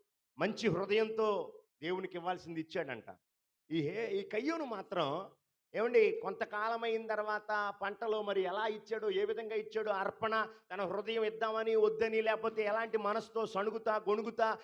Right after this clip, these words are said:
ఎలా ఇచ్చాడో దేవుడికి తెలుసు. అది దేవునికి స్తోత్రం చెప్పండి. కానీ అతని అర్పణ దేవుడు లక్ష్య పెట్టలేదంట. హేబేలు అర్పణ దేవుడు లక్ష్య పెట్టి ఆ అర్పణని ఆయన అంగీకరించాడంట.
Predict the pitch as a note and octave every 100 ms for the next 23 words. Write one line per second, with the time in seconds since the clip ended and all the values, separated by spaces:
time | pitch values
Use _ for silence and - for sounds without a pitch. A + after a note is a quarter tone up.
0 | - - F3 A#3 B3 A#3 B3+ B3 B3 -
1 | A#3 A#3 A3+ F#3+ F3+ D3 A#2 - E3 G3+
2 | G3+ G3+ G3+ G3 F#3 D3+ - A2+ F#2+ -
3 | - _ - - - - - _ B2 C3
4 | C3 C3 C3+ F3+ - A#3 G3+ G#3+ G#3+ G3
5 | G#3+ A#3 A3+ G3+ G3+ F#3 F3 E3+ D#3 -
6 | _ D3+ G3+ A3+ D4 E4+ D4 A#3+ A3 G#3
7 | F3+ D#3+ - A3 G3+ G3 G3 F#3+ G3 -
8 | A3+ A#3 A#3 F#3+ - - - D#3+ E3+ F3
9 | - D4 C#4 C4 A#3+ A3 A#3+ D#4 D#4+ C4+
10 | A#3+ - E3+ C#3+ A#2